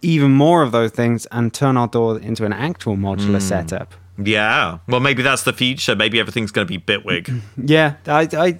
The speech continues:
Speaker 1: I like that approach, even though I haven't got into it whatsoever, 'cause who's got the time to learn that kind of thing?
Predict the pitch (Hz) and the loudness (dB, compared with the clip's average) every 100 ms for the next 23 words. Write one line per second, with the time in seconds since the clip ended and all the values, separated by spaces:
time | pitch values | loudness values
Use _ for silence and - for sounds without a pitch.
0 | - 151 160 170 160 147 131 107 - 117 | 0 2 4 4 2 0 0 0 0 0
1 | 113 - 139 156 143 135 120 113 143 139 | -2 -4 -4 0 2 2 2 0 2 2
2 | 139 127 127 117 - 117 120 120 - 123 | 2 0 0 -2 -2 -4 -2 -2 0 0
3 | 117 113 117 117 - 131 - 190 214 208 | 2 2 0 -2 -4 -6 -4 -4 -4 -4
4 | - 185 175 180 170 - 170 175 185 185 | -2 -2 0 -4 -6 0 2 4 4 4
5 | 170 147 147 139 139 127 113 98 113 107 | 2 2 2 4 4 2 0 -2 -2 -2
6 | - 107 92 98 | -4 -4 -4 -10